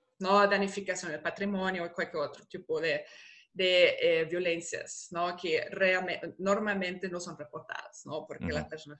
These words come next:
Speaker 1: quedan con mucho miedo, ¿no?
Speaker 2: Claro.
Speaker 1: Em, y, ah, acontecen también ejecuciones, ¿no? Pero es realmente, así,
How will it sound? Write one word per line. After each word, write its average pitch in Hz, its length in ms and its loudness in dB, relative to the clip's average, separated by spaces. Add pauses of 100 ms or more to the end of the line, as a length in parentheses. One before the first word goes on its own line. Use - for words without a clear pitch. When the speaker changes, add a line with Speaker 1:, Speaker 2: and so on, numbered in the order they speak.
Speaker 1:
quedan - 160 -14
con 165 120 -12
mucho 156 180 -10
miedo, 151 280 -6 (500)
¿no? - 200 -12
Speaker 2:
Claro. 92 260 6 (1000)
Speaker 1:
Em, 185 460 8 (1080)
y, 170 340 4
ah, 131 160 8 (1700)
acontecen 202 500 2
también 202 340 4
ejecuciones, 233 1080 4
¿no? 208 220 -2
Pero 190 200 -2
es 185 260 2
realmente, 196 540 4
así, 190 320 -4